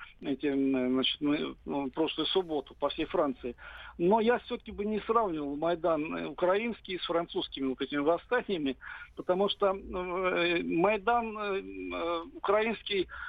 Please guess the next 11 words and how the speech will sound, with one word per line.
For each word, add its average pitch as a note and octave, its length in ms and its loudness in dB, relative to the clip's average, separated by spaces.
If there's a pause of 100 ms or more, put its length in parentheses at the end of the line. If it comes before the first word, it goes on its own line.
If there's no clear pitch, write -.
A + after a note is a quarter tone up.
(240)
че-, G3 300 4
четко A3 340 2
был G3 200 6
организован. F#3 840 2
Я D#3+ 200 0
не F#3+ 120 2
говорю G#3 240 4
там D3+ 200 2
о D3+ 40 -2
внешнем E3+ 320 0
влиянии, F#3+ 560 2